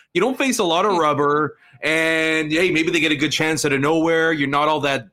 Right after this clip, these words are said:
Speaker 1: sharp, and a couple squeak by, and it, it snowballs quickly, right? But, like, I, I do, I don't think the Jets envision being down,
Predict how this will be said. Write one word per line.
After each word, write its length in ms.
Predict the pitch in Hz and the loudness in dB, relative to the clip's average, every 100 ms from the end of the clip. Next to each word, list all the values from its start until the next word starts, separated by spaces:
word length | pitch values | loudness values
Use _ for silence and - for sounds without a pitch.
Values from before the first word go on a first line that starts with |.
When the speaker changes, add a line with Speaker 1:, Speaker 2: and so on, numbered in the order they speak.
| - | -8
Speaker 1:
sharp, 480 | - 170 175 180 156 | -2 2 2 0 -2
and 280 | 139 139 131 | -4 -4 -6
a 60 | |
couple 280 | 135 160 160 | -4 -4 -4
squeak 320 | 147 143 127 | -4 -4 -2
by, 220 | 147 147 160 | 0 0 0
and 200 | 156 139 | 0 -2
it, 140 | 131 _ - | -6 _ -8
it 140 | 143 | -8
snowballs 480 | - 202 226 120 - | -4 -4 -2 -4 -4
quickly, 340 | 214 220 113 | -6 -6 -8
right? 300 | 90 104 - _ _ _ _ _ | -6 -4 -6 _ _ _ _ _
But, 280 | - 151 147 - - | -4 -4 -4 -16 -4
like, 140 | 170 185 | -2 0
I, 160 | 214 | 0
I 160 | 190 185 | 0 0
do, 260 | 233 277 | 0 0
I 100 | 165 | 0
don't 120 | 196 214 | 0 -2
think 140 | 165 | -2
the 80 | 151 | -2
Jets 260 | 139 151 | -2 -2
envision 440 | 143 127 175 135 131 | -2 0 0 0 0
being 200 | 131 120 | 0 0
down, 440 | 120 117 113 104 | 0 0 0 -2